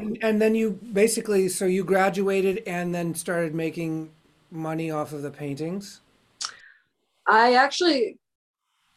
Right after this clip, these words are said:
Speaker 2: um, got a paid apprenticeship sewing when I was fifteen, still in school,
Speaker 1: Okay.
Speaker 2: um, at this, this local, um, antiques and costume shop opened up in my little town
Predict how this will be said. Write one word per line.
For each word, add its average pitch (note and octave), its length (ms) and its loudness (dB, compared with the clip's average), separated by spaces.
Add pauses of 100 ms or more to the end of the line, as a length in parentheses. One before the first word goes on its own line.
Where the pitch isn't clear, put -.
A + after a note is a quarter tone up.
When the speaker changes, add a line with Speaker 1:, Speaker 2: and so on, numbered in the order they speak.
(240)
Speaker 2:
um, F#3 480 4 (220)
got G3 260 6
a F#3 180 6 (180)
paid G3 200 6
apprenticeship F#3+ 960 0 (300)
sewing F#3 680 4 (340)
when F#3+ 180 2
I F3 100 4
was D#3 160 0
fifteen, F#3+ 600 2
still F#3 280 4
in E3 80 0
school, - 460 -4 (460)
Speaker 1:
Okay. C#3+ 140 -16 (280)
Speaker 2:
um, F3 440 -6 (200)
at C4+ 200 0 (560)
this, F3+ 340 2
this - 460 -2 (600)
local, F#3 640 6
um, E3 400 0
antiques F#3 440 -2
and F3+ 100 -2
costume F3 480 2
shop E3 400 0
opened E3 320 2
up E3 140 0
in D#3+ 100 -4
my F3+ 120 -2
little F3+ 280 4
town E3 500 0